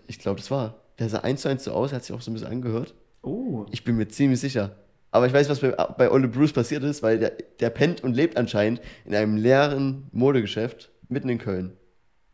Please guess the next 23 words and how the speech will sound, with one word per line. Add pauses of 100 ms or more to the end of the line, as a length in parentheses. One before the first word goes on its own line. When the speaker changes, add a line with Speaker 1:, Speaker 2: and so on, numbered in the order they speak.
(1600)
Speaker 2:
Vielleicht
ist
es
auch
irgend
so
ein
Undercover.
Speaker 1:
Bro,
der
hat
auch
diesen
Anzug
an,
den
der
Mann
hatte
damals.
Speaker 2:
Ja,
Speaker 1:
Und
Speaker 2:
ja.